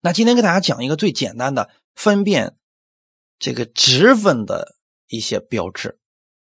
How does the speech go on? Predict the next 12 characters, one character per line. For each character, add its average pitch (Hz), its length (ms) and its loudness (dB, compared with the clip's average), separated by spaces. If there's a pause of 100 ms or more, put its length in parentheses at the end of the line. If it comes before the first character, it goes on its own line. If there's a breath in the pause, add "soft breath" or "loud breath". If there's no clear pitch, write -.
(220)
如 294 200 6
果 254 140 6
有 131 160 4
人 117 160 2
说 - 320 -4 (640)
他 139 200 -6
是 117 200 -6
使 - 400 -4
徒 - 240 -6
的 92 100 -8
职 - 180 -14
分， - 220 -16